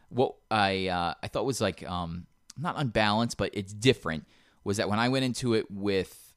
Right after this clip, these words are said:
uh, level eight, so I had a shotgun. The start, the shotgun they start you with does, like, let's say, like, thirty damage.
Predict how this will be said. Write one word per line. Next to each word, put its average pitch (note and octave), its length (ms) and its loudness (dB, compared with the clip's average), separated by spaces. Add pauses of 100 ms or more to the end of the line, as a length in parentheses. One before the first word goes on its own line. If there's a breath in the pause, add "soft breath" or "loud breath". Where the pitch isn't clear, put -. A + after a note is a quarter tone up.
uh, F2 380 -2
level G#2+ 340 0
eight, F2+ 320 -8
so B2 120 -2
I A2 40 0
had C#3+ 140 -4
a G#2 40 -2
shotgun. G#2+ 460 -2
The F#2 60 -8
start, E2 240 -10
the B2+ 60 -8
shotgun C3 320 -4
they G#2 60 -4
start G2 240 -6
you G2 100 -6
with F#2+ 140 -6
does, F2+ 220 -6
like, E2 220 -6
let's - 140 -10
say, F#2 80 -4
like, E2 140 -8
thirty F2 320 -6
damage. E2 480 -10